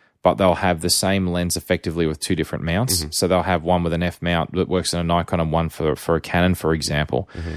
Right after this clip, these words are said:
Speaker 1: Um, and, you know, so, uh, for example, I have one lens like that made by Tamron, uh, which is Japanese, uh, lens manufacturer. They, they, their particular lens that I've got is a twenty-four seventy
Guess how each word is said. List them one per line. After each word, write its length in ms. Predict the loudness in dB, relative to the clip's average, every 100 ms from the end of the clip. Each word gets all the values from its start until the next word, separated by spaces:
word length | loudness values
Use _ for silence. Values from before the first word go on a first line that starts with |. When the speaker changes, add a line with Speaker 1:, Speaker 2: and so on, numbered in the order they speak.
| -10 -18 -18 -2
Speaker 1:
Um, 460 | 2 4 4 2 -2 -6 _ _
and, 440 | 2 4 4 2 0 -6 -20 -10
you 160 | 0 2
know, 60 |
so, 300 | 4 4 4 2
uh, 100 | -4
for 220 | -4 0
example, 420 | 0 2 0 2 2
I 140 | 4
have 180 | 2 2
one 220 | 0 0
lens 220 | -4 -4 -4
like 140 | -2
that 200 | 0 -2 -2
made 180 | 0 2
by 180 | 2 0
Tamron, 600 | 2 2 4 2 0 -2 -12 _ _ _
uh, 200 | 2 4
which 220 | 2 2
is 120 | -2
Japanese, 720 | 0 0 0 0 2 2 0 -2 -10 -20 -20 _
uh, 380 | -2 2 2 0 0
lens 280 | 2 2 2
manufacturer. 560 | -2 0 0 0 -4
They, 320 | -2 -2 -2 -4
they, 340 | 0 2 2
their 220 | 2 2
particular 500 | 2 -2 -4 0 0 2
lens 340 | 0 0 0
that 100 | 2
I've 160 | 0 2
got 120 | -2
is 80 | -2
a 20 |
twenty-four 480 | -4 -2 -2 -2 -2
seventy 480 | 0 0 0 -4